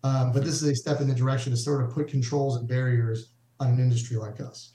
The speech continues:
Speaker 1: So that's the first one. I'll pause on that one if you have any questions on that.
Speaker 2: <laughs> Yeah, it's, it's super interesting. I mean,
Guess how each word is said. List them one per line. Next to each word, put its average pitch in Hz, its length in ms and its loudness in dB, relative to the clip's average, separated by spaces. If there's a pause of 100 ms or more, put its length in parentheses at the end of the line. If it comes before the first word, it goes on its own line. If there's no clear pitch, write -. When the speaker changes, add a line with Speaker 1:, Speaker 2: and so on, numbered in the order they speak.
(140)
Speaker 1:
So 143 80 -4
that's - 200 -6
the - 140 0
first 139 280 0
one. 120 80 2
I'll 135 140 0
pause 151 220 0
on 135 120 2
that 131 180 2
one 123 100 2
if 120 80 4
you 123 60 4
have 120 160 2
any - 80 -6
questions 117 340 -2
on 107 140 -8
that. 123 800 -14
Speaker 2:
<laughs> - 60 -20 (1200)
Yeah, 135 340 -2
it's, 135 320 -4
it's 143 240 -6
super - 220 -4
interesting. 120 500 -4
I 107 120 -4
mean, 113 380 -8